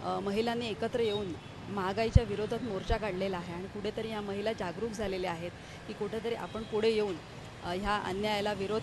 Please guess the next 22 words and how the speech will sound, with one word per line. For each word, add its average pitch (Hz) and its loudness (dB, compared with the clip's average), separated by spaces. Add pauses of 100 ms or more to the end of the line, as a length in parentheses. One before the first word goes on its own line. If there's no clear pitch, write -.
केला 196 2
पाहिजे 180 -4 (440)
आणि 208 -2
विरोध 214 2 (100)
करताना 202 -2
कुठेतरी 208 -4
आपला 202 0
आवाज 180 0 (400)
वरपर्यंत 214 0
गेला 190 0
पाहिजे, 190 -4
महिलांचा 226 4
आवाज 190 0
वरपर्यंत 190 -4 (140)
गेला 185 -2
पाहिजे 175 -6 (160)
आणि, 190 0
अ, 185 0 (560)
या 202 2
आवाजाला 214 2
ओ 220 2
म्हणून 220 -2